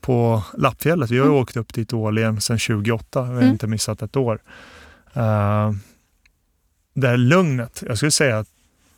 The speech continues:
Speaker 1: i viss-, vissa år med det trycket som har
Speaker 2: Mm.
Speaker 1: varit på jobbet, skulle jag säga att det var lite det som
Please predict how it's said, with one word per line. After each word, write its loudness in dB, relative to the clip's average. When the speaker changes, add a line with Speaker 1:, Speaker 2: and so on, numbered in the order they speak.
Speaker 1:
i 2
viss-, 2
vissa 2
år -2
med 0
det 2
trycket -2
som -2
har 2
Speaker 2:
Mm. 4
Speaker 1:
varit 0
på -2
jobbet, -2
skulle -2
jag -2
säga 0
att -8
det -6
var -2
lite -4
det -2
som -4